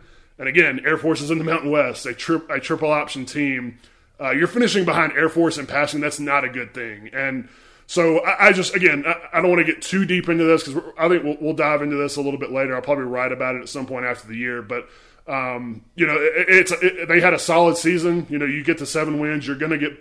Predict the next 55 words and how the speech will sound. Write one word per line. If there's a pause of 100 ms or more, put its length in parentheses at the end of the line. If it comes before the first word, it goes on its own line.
(120)
you're
gonna
get
back
to
a
bowl
game.
And, (440)
um,
you
know,
I've
seen
some
people,
some
fans
on
Twitter
and
even
just
out
in, (300)
in
public
saying,
"Well,
I,
I
hope
we
do."
And,
like, (460)
the
only
way
Wyoming
does
not
play
in
a
bowl
game
this
year
is
if
the (540)
world
ends (260)
<laughs>